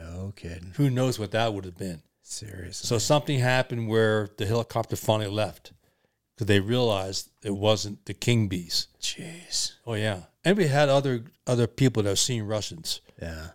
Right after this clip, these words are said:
Speaker 2: The aircraft as well as the, some of the helicopters. But, uh, those are the few stories I know about from talking
Speaker 1: Yeah.
Speaker 2: to people firsthand on it.
Speaker 1: As far as you know, we never killed or captured any Russian advisors?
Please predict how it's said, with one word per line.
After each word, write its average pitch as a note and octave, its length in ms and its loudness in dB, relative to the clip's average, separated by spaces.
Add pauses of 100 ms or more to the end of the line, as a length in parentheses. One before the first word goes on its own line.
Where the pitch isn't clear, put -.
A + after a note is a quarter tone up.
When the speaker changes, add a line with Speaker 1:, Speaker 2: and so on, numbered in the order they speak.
(160)
Speaker 2:
The G#2+ 200 4
aircraft A2+ 440 -2
as G#2+ 160 -4
well A2 180 2
as G#2 80 -6
the, A2 160 -10
some A2+ 240 -2
of G#2 60 -4
the F#2+ 40 -6
helicopters. F#2+ 680 -6
But, G2 360 -6
uh, G#2 280 0 (1080)
those C3 200 4
are A2+ 40 -4
the G#2+ 80 -4
few A#2+ 240 4
stories G#2 320 0
I G2+ 120 0
know G#2+ 160 -2
about G2+ 340 -4
from G2+ 200 -6
talking A#2 420 2
Speaker 1:
Yeah. G#2+ 60 -6
Speaker 2:
to - 60 -16 (440)
people G#2 260 -4
firsthand G2+ 580 -2
on F#2 180 -8
it. E2+ 100 -14 (480)
Speaker 1:
As - 60 -4
far C3 160 8
as A2 120 2
you A#2 60 0
know, G#2 160 2
we G2 120 -2
never F#2 360 -2 (960)
killed A#2+ 260 6
or G2 60 0
captured G#2 520 0 (120)
any A2+ 160 -4
Russian G#2 280 0
advisors? G#2 640 -2